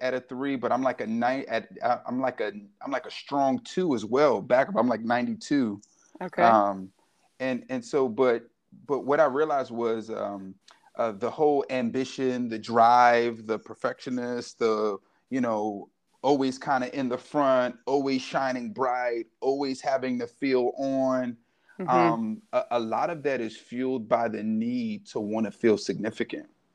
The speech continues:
Speaker 2: Yeah.
Speaker 1: And, um, and, and I think in, in this,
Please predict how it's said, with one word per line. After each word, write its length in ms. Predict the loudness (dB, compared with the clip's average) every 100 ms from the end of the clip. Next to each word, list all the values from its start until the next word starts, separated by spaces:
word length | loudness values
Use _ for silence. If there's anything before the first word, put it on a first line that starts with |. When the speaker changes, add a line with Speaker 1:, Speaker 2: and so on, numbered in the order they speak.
| _ _ _ _
Speaker 2:
Yeah. 280 | -4 0 -2 -4 _ _ _ _
Speaker 1:
And, 400 | 6 8 6 4
um, 640 | 4 6 4 2 -4 -6 -14 -20 _ _ _ _
and, 320 | -2 0 0
and 100 | 0
I 100 | -2
think 300 | 0 0 2
in, 140 | 0 0
in 220 | -2 -2
this, 320 | 0 -2 -6